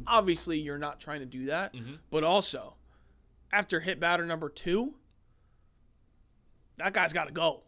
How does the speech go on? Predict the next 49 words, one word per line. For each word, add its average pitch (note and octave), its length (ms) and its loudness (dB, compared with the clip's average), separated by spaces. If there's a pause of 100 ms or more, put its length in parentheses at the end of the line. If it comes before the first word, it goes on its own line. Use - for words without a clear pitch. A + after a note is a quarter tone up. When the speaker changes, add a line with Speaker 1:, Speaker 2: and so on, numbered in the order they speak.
(200)
Speaker 2:
Yeah, G#2 240 2
it F#2+ 60 0
was G2+ 120 -8
the G2+ 60 -16
same A2+ 300 -2
pitcher G2 340 -4
for - 180 -14
all F2+ 260 -4
four F2 240 -8
hit D#2 180 -10
batters. D#2 320 -8
Speaker 1:
That F#3 160 6
can't F3 220 4
happen. B2 400 0
That C#3 200 -6
absolutely D#3 540 0
cannot C#3 240 -8
happen, C#3 240 -10
especially F3 380 -4
if E3+ 80 -4
you D3+ 60 -2
guys D3 160 -2
are - 40 -14
trying D3 140 -8
to C#3 60 -6
win D3 140 -6
a C#3+ 40 -8
game. D#3 200 -6
I D#3+ 120 -6
understand D#3+ 420 -6
it's D3+ 140 -10
double C3+ 340 -4
A. D3 100 -6
Maybe C#3+ 260 -6
you're C3 160 -10
not, C3 260 -10
like, - 260 -16
pressing E3+ 760 -4
'cause, C#3+ 220 -2
like, B2+ 220 -6
whatever, C#3 480 -2
uh, C#3 60 -2 (100)
it's C3 300 -8
not C3+ 280 -6 (280)
a B2+ 80 -2
championship D#3 760 -4
or E3+ 140 -2
something. F3 440 -6
Like, B2 300 -10